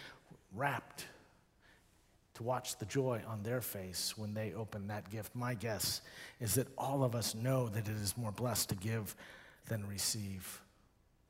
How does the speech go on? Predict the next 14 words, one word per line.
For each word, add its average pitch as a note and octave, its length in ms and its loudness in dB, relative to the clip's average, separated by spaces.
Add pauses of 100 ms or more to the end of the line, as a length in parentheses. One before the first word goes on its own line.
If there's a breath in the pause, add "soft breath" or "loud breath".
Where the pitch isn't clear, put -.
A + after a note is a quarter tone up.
(360 loud breath)
Now, E3+ 100 10
we F#3 140 10
talk E3+ 480 10
around D3+ 320 6
here C3+ 340 8 (800)
when D#3 160 8
we're D#3 100 12
talking D#3+ 300 8
about D3 180 10
our C#3 140 8
tithes C#3+ 500 8
and C3+ 100 6
our C3+ 140 6
offerings, B2+ 480 2